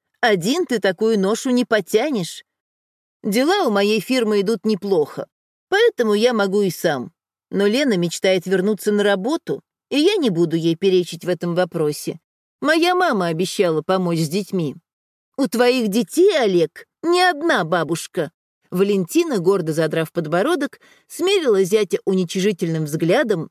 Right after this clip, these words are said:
чего давно уже себе не позволяла. «Я займусь детьми». Мечта Лены вернуться в операционную стала реальностью. Дети росли, переезд состоялся, и, казалось бы, жизнь наладилась,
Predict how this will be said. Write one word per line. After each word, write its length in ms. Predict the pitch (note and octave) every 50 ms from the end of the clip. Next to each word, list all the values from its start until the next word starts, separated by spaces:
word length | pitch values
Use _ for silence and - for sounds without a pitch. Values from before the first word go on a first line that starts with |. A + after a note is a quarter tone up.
| _ _
чего 260 | - - G#3 F#3 G3
давно 400 | F#3 E3 F3 E3 D#3 E3 G3+ A#3
уже 180 | B3 G#3+ E3+ F3
себе 280 | E3 - F#3 D#3+ E3 F3
не 100 | F#3+ F3+
позволяла. 720 | - F#3 E3 D#3 F3 F#3+ F#3+ E3+ D3+ B2+ B2+ C#3+ - - - _ _ _ _ _ _ _
«Я 340 | - C#4 C4+ F#4 G#4+ G4+ C#4+
займусь 480 | F#3+ E3+ F#3 F3+ F#3 F3+ F3+ F3+ F3 D#3
детьми». 520 | C#3 F#3 G3 - - F#3 F3+ E3 D#3 D3 - _ _ _ _ _ _ _ _ _ _ _ _ _ _ _ _ _ _ _ _ _
Мечта 440 | - B3+ C#4 C4+ - - - G#4+ A4
Лены 300 | G4 D4+ D#4 D#4+ C#4 A#3
вернуться 460 | G3+ G#3 G#3+ G#3+ A#3 A#3 - - G3+
в 20 | F#3
операционную 920 | F3+ - F#3+ F#3 F3+ E3 - - G3 G#3+ C#4+ E4+ E4 D#4+ D4 C4+ B3 A#3
стала 440 | G3+ - - - A3 B3 C#4+ C4 G#3
реальностью. 840 | F#3 E3 D#3+ D#3 D3+ C#3+ C3+ C3 C3 C#3 - - - - D3+ B2 - - _ _ _ _ _ _ _ _ _ -
Дети 400 | A3+ G#3+ D4+ G4+ A4+ - - A#3
росли, 640 | F#3 D#3+ D3 D3 - - E3+ F3 A3+ C#4+ D4+ D4+ - _ _ _ -
переезд 520 | B3 A#3 A#3 A#3+ A#3+ D4 F#4 E4 - -
состоялся, 920 | - A3+ F3+ - - F#3+ F3+ E3+ D3+ F#3 A#3+ C#4+ D4+ - - - A3+ G3+ - _ _ _ _ _
и, 100 | - C#4
казалось 480 | - D4+ E4 E4 F#4+ G4 G4 F#4 D4+ C#4
бы, 160 | A#3 C#4 D4+
жизнь 280 | B3+ B3+ E4 E4 C#4 B3+
наладилась, 920 | C4+ C4+ C#4+ D4 D#4 F4 F#4 F4 A#3 F3 E3+ D3+ C#3+ C#3 D3+ - - -